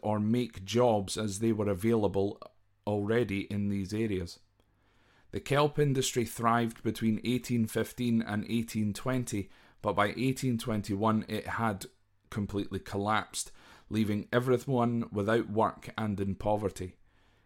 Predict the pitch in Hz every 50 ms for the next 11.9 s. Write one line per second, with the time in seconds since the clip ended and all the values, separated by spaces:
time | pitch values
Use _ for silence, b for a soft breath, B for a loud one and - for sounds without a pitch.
0 | _ - - 120 123 113 117 117 117 110 101 101 101 107 120 135 135 135 120 113
1 | 101 98 95 95 92 95 98 98 98 95 95 95 92 95 101 101 98 98 95 95
2 | 95 92 - - - - - - 139 104 90 90 92 98 98 95 87 - - -
3 | 95 - - 98 104 104 101 - - - - - - - - - - _ _ _
4 | _ _ _ _ _ _ _ _ _ _ _ _ _ _ _ _ _ _ _ _
5 | _ b b b b b b b b b b b b b 110 110 120 127 143 165
6 | 160 160 160 147 139 135 127 113 120 120 120 113 - 117 107 104 101 - - -
7 | 123 120 117 113 110 104 - - 107 104 101 104 110 107 98 110 107 110 - -
8 | 107 104 - - - 101 101 101 98 92 92 - - - 95 92 90 87 - b
9 | b b b b b b b - 107 - - 107 98 98 117 120 123 113 - 135
10 | 120 107 110 113 113 113 - 113 101 101 95 - - - - 113 113 117 117 117
11 | 117 113 113 - - 113 107 98 - - - - 135 135 123 110 107 101